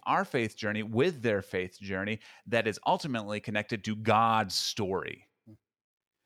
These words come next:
Speaker 1: And so we are in this, uh, it's, it's part of the communion of saints. It's part of being,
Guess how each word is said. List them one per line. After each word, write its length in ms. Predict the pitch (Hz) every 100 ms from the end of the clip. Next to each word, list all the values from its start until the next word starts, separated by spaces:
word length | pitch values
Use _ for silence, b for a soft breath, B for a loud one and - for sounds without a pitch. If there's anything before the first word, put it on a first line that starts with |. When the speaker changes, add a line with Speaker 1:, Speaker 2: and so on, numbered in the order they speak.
| _ _ _ _
Speaker 1:
And 180 | 107 113
so 460 | - 139 120 107 104 -
we 320 | 113 123 160
are 380 | 123 104 95 87 _ -
in 280 | 147 180 135
this, 320 | 107 101 - -
uh, 120 | 120 -
it's, 360 | 98 90 120 -
it's 120 | 113 -
part 160 | 151
of 80 | 135
the 80 | 104
communion 500 | 110 107 120 131 107
of 120 | 95
saints. 340 | - 117 107
It's 100 | 95
part 220 | - 117 120
of 160 | 95
being, 400 | 113 117 110 101